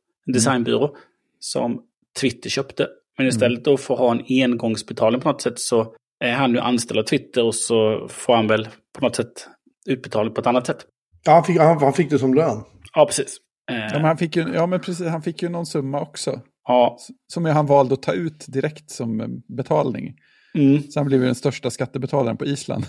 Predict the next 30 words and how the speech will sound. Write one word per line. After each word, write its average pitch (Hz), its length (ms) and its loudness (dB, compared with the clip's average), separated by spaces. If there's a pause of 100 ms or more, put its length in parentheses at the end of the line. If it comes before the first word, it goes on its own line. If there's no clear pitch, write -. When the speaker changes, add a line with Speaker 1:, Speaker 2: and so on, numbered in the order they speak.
(140)
Speaker 1:
<laughs> - 160 -20
med, 147 380 -2 (280)
med 131 160 -2
god 117 180 -2
marginal. 110 420 -2 (640)
Speaker 2:
Ja, 143 160 6
precis. 117 280 -6
Och - 100 -4
han 147 140 4
vill 147 140 4
ju 131 40 8
ge 123 80 8
tillbaka 117 360 4
då. 135 80 6
Han, 143 240 6
Speaker 1:
Mm. 135 120 2
Speaker 2:
och, - 340 -4
men 151 200 4
ju, 165 160 4
han, 147 160 2 (360)
liksom, 147 200 -4
han 147 100 2
har 160 60 6
inte, 165 140 0 (160)
liksom, 143 300 0
det 143 60 4
har 151 40 6
inte 151 120 2
varit 151 140 4
ett 127 60 -4